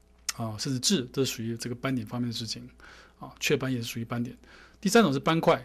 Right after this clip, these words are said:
那斑块呢，往往呢是这种比较云端状的这种，这个，这种形状。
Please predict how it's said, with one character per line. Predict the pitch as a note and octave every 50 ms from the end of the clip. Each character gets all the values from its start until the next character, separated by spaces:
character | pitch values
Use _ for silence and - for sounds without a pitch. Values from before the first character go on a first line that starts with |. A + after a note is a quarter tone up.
| - -
那 | - E3+ E3
斑 | - F#3+ F#3+
块 | F#3+ G3+ F#3+
呢， | E3+
往 | D#3+ D3 D#3
往 | D#3 C3+ A#2+ A#2
呢 | B2 B2 B2 B2
是 | A#2+ - - C3+ B2
这 | B2
种 | B2 B2 A#2
比 | A#2+
较 | B2 A#2+
云 | B2 A#2+ A#2+ A#2+ B2+ C#3
端 | C#3 E3 D#3 D#3+
状 | D#3+ - D3+ C3+
的 | A#2+ A#2
这 | A#2 A#2+
种， | - A#2 A2+ B2
这 | B2+ - B2+
个， | B2 B2 B2 B2 B2
这 | B2 -
种 | - - A#2 A#2
形 | - - - A#2 A#2+
状。 | B2+ B2+ A#2